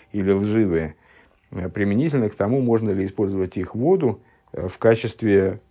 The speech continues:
вот этой живой воды, воды живого источника, э, для создания смеси из воды и п-, пепла красной коровы, которая необходима была для очищения от осквернения мёртвым.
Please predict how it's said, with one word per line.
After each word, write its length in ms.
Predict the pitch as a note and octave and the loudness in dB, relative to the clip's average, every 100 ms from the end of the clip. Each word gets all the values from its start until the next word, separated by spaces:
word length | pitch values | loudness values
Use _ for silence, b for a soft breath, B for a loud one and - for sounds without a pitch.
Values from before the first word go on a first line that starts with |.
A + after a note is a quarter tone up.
| - | -12
вот 220 | F2+ F#2+ | -6 -4
этой 240 | F#2+ F#2+ F2+ | -4 -2 -4
живой 420 | G2 G#2 G2+ F2+ | -2 0 2 2
воды, 460 | F2+ F2+ B2 F3 F3 | 4 2 2 -2 -8
воды 560 | - G2+ F#2+ G2 F2 F2+ - | -6 -2 0 -2 -4 -8 -8
живого 500 | F#2 G2 F#2+ F2 F2+ | -4 0 2 2 -2
источника, 720 | F2+ C#3 C#3 C#3+ C#3 B2+ B2+ b b b | -2 -2 -2 -4 -2 -2 -4 b b b
э, 120 | - F#2 | -10 -8
для 320 | G2 G#2+ A#2 | 0 2 2
создания 600 | A2 G#2 G#2 G#2+ G#2+ G2+ | 2 -2 0 -2 0 -2
смеси 640 | - G#2+ F#2+ - F2+ F2+ - | -2 -2 -2 -2 -6 -6 -8
из 440 | - - F2 E2+ | -8 -6 -6 -6
воды 500 | F2+ E2 F#2 F#2+ F#2 | -8 -8 -2 -2 0
и 420 | F2+ D#2+ F2+ - F2 _ | -4 -6 -8 -8 -10 _
п-, 140 | F2 | -6
пепла 300 | F2 G2+ F2+ | -2 -2 -2
красной 360 | F2 F#2 F2 F2 | -4 -4 -4 -6
коровы, 380 | - - C#3+ B2 | -2 0 2 -2
которая 360 | - - G#2+ | -6 -8 -6
необходима 600 | G2 F2+ - - F#2+ G2 | -6 -6 -8 -6 -4 -4
была 260 | F#2 F#2+ F#2+ | -2 0 0
для 180 | F2+ F#2 | 0 -2
очищения 520 | F2+ - - F#2+ F2+ | -4 -10 -8 -6 -6
от 60 | - | -8
осквернения 460 | - F#2+ F#2 F#2 | -8 -6 -4 -4
мёртвым. 360 | F2+ E2 - | -4 -4 -8